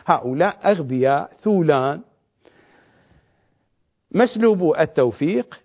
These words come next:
تركوا حديث العترة الطاهرة وسلكوا في هذا المنهج الأعوج،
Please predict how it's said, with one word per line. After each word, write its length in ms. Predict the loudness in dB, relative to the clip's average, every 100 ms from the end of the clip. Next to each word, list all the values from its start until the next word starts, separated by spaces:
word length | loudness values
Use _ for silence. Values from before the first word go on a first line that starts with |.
| _ _
تركوا 420 | 2 2 2 -2 -2
حديث 420 | -2 0 -2 0
العترة 460 | 0 0 -2 -4 -4
الطاهرة 640 | -4 0 2 4 2 -2 -10 -2
وسلكوا 580 | -2 2 2 2 -2 -6
في 200 | -4 0
هذا 260 | 2 2
المنهج 520 | 0 0 -2 -2 -4
الأعوج، 500 | -4 -4 -2 2 0